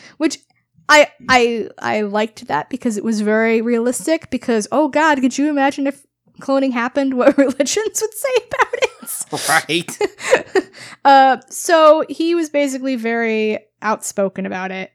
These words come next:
Speaker 1: Um, and so we, we get to him basically writing a sermon.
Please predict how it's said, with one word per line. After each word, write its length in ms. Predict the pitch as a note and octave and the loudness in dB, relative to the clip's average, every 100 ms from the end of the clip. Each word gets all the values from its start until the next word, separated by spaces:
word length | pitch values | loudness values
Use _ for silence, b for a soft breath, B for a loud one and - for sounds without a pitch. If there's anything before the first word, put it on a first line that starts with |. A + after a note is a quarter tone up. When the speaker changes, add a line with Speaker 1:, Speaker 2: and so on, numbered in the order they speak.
| _ b b b b b - | _ b b b b b -4
Speaker 1:
Um, 400 | G3 F#3 F3+ F3+ | -4 -2 -6 -8
and 140 | - B3 | -6 -2
so 200 | D4 C#4+ | 2 2
we, 300 | D4 D4 C#4 | 2 -2 -2
we 380 | C#4 C#4+ C#4 _ - | -2 -2 -2 _ -4
get 200 | F#4 G#4 | -2 0
to 140 | - A4 | -2 0
him 500 | D4+ B3 A#3+ B3 B3 _ - | 0 2 2 0 -4 _ -2
basically 800 | C4+ D4 F4 - C#4 C4 B3+ _ _ G#3+ | 0 0 -4 -4 -6 -4 -8 _ _ -6
writing 680 | G#3+ C4 D4+ D4 C#4 C4 - _ - | -2 -2 -4 -6 -6 -8 -10 _ -8
a 580 | G#3+ G3+ G3+ G3 F#3+ F#3 _ _ _ | -4 -2 -2 -4 -6 -10 _ _ _
sermon. 560 | - - F4+ D#4+ G3 | -12 -2 0 0 -4